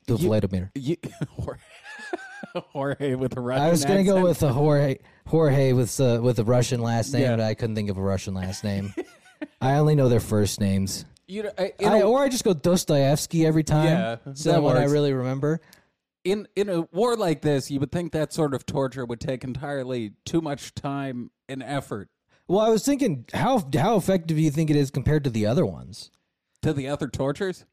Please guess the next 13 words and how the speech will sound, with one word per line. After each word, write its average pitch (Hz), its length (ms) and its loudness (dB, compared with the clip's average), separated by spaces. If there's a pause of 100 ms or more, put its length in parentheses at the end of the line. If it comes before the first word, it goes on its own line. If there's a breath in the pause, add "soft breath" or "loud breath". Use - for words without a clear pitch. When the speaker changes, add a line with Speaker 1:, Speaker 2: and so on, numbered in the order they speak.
(120)
Speaker 1:
Yeah, 170 280 2
'cause 143 180 0
I 185 180 2
don't 269 140 4
know. 160 300 4
Having 311 400 2
your 240 240 2
asshole 185 540 2
violated 131 760 2
by 131 140 2
a 117 100 2
massive 135 580 0
dildo, 101 640 -2